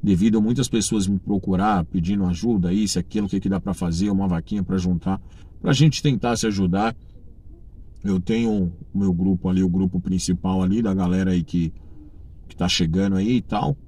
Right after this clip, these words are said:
que, que já está lá, e tem um grupo paralelo, entendeu, ali, é um grupo emergencial,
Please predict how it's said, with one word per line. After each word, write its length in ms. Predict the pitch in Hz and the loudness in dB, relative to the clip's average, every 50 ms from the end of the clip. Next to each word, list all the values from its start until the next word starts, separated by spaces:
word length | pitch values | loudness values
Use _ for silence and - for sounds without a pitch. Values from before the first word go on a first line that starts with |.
| - - | -16 -12
que, 180 | - - 92 | -8 -6 -6
que 140 | 92 - 101 | -4 -2 -2
já 180 | 90 92 98 98 | 0 2 2 0
está 300 | 90 - - 98 98 95 | 0 0 0 0 2 2
lá, 200 | 92 98 113 139 - - - - - - | 2 2 2 0 -2 -6 -14 -16 -8 -4
e 120 | - - - | -2 0 2
tem 140 | - 123 | 2 4
um 140 | 135 131 120 | 4 4 4
grupo 320 | 101 113 131 123 - 123 104 | 4 2 2 2 0 -2 -6
paralelo, 880 | - - - 113 135 151 151 117 101 90 95 98 107 120 120 113 117 117 - - | -4 -2 0 2 4 4 4 4 2 2 0 0 2 0 0 -2 -4 -8 -10 -8
entendeu, 500 | - 101 92 87 101 98 95 101 101 95 | -6 -6 -4 -2 -2 0 0 0 0 0
ali, 320 | 92 92 95 101 107 117 - - - - - - - | 0 0 0 0 0 -2 -4 -8 -10 -10 -12 -10 -6
é 80 | 98 | -4
um 80 | 101 101 | -2 0
grupo 400 | 98 101 120 123 - - 117 - - - | 0 2 2 0 0 -2 -6 -6 -2 0
emergencial, 1080 | 123 139 147 143 139 131 113 107 98 95 113 117 117 - - 104 92 85 82 80 76 | 2 2 4 4 4 4 2 2 0 0 0 0 0 0 0 0 0 0 0 -2 -4